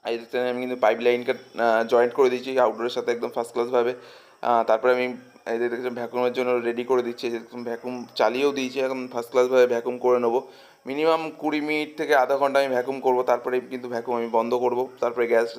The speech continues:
রিলিজ করবো। আর এই দেখতে পাচ্ছেন কুড়ি মিনিট ভ্যাকুয়াম করা হয়ে গেছে। ভ্যাকুয়াম করার পর কিন্তু আমি গ্যাস রিলিজ করে দিচ্ছি। তা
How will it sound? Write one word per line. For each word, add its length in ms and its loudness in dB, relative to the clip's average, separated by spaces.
রিলিজ 380 -2
করবো। 320 -2
আর 120 4
এই 80 2
দেখতে 180 -2
পাচ্ছেন 280 -4
কুড়ি 180 -2
মিনিট 200 -4
ভ্যাকুয়াম 300 -4
করা 160 4
হয়ে 220 6
গেছে। 220 2
ভ্যাকুয়াম 340 -10
করার 200 4
পর 180 2
কিন্তু 180 -4
আমি 100 -4
গ্যাস 260 -2
রিলিজ 320 -8
করে 220 2
দিচ্ছি। 340 -4
তা 460 6